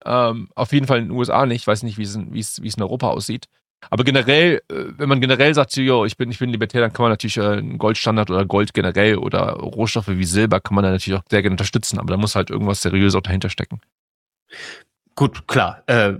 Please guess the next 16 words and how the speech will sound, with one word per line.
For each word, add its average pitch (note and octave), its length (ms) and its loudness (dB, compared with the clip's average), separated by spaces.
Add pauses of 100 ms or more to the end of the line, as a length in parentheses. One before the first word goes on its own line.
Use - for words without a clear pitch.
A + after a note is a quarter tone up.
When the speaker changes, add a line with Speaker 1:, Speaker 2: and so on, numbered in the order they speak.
(140)
Speaker 2:
es C#3 140 -6
ist, C3+ 200 -8
das B2 180 2
sind C3+ 160 2
dann A2+ 200 2
die A2 160 2
Intermediäre, G#2+ 640 0
die G2 100 -6
Plattformen G2 500 -4
selbst, G2+ 240 -6
die G2+ 60 -8
dir F#2 100 -10
das F#2+ 180 -6
Zeug G2 220 -6
verkaufen. F#2+ 500 -4
Aber, F2+ 440 -6